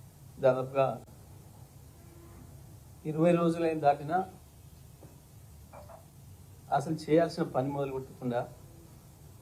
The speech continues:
ఏదో "అప్పులు అయినాయి, అప్పులు ఉన్నాయి, అప్పులు ఉన్నాయి"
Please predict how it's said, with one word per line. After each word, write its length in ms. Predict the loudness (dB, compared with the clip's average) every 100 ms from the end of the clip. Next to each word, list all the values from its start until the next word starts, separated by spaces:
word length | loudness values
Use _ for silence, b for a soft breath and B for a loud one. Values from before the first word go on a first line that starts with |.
| -20 -20 -20 -20 -20 -20 -20 -20 -10 0
ఏదో 160 | 8
"అప్పులు 320 | 8 8 0 0
అయినాయి, 240 | 0 0
అప్పులు 280 | -2 -2 -4
ఉన్నాయి, 260 | -2 2
అప్పులు 280 | 0 0 -2
ఉన్నాయి" 300 | 0 -2 -4